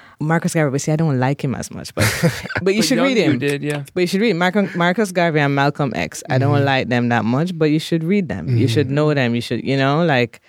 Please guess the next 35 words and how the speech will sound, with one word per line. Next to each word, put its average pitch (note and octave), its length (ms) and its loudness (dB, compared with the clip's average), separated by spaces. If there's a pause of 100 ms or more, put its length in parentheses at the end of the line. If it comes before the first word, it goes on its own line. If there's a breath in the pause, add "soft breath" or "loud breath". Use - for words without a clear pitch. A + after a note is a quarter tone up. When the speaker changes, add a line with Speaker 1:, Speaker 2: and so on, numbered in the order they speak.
(140 soft breath)
Speaker 2:
Yeah. C3+ 120 -10
Speaker 1:
but, C#3 160 0 (100)
I C#3 60 0
mean, C#3 240 2
they're, C3+ 260 0
they're C3+ 300 0
on C3 180 2
my, A#2 420 0
they're B2+ 160 0
on B2 140 2
my A#2 100 2
bookshelf. A2+ 720 -2
Speaker 3:
Is C3 180 0
it C3+ 220 -2
more C#3+ 300 0
than C3 180 0
just, B2+ 300 -2
like, B2+ 240 -8 (180)
patriarchy? C#3 680 -2 (200)
Or C3+ 140 -6
Speaker 1:
It's A3 140 -2
Speaker 3:
your D3 80 -2
Speaker 1:
patri-, G#3 140 0
Speaker 3:
critique? - 160 2
Speaker 1:
it's D#3+ 100 -4
patriarchy. D3+ 300 0
Speaker 3:
All A2+ 60 2
right, A2+ 60 -4 (140)
then A2+ 100 -12
Speaker 1:
It's C3 140 -2
Speaker 3:
we C#3+ 80 0
don't C3 100 0
need A#2 60 -4
to C3+ 60 0
talk C3 40 2